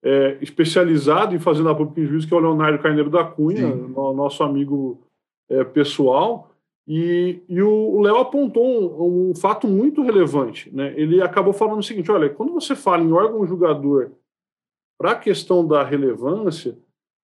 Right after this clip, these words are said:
Speaker 1: é, você vai ter um problema no S T J, porque o órgão julgador normalmente é turma, né?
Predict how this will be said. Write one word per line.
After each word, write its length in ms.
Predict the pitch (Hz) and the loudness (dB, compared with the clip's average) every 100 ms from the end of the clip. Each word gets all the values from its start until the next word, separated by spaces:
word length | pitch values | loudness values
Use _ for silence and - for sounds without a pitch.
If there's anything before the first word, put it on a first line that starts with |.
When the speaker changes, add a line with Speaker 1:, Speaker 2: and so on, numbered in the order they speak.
| _ | _
Speaker 1:
é, 320 | 139 151 156 | 0 4 4
você 460 | 156 156 190 - 220 | 2 -2 -4 0 2
vai 160 | 233 | 2
ter 120 | 226 240 | 2 -2
um 200 | 254 240 | -2 -4
problema 520 | 294 277 196 254 254 | -4 0 0 2 2
no 120 | 175 | 2
S 180 | 156 - | 0 0
T 140 | 156 | 0
J, 360 | 131 135 117 - _ _ _ _ _ _ _ _ - | 2 0 0 -8 _ _ _ _ _ _ _ _ -2
porque 220 | 160 160 | 0 4
o 80 | 226 | 4
órgão 260 | 254 269 | 4 2
julgador 440 | 214 214 175 165 202 | 2 2 2 2 0
normalmente 400 | 233 226 208 262 | -2 -4 -2 -4
é 40 | |
turma, 560 | 262 202 226 214 135 - _ _ - | -4 -4 -2 -2 -4 -6 _ _ -12
né? 220 | 156 | -10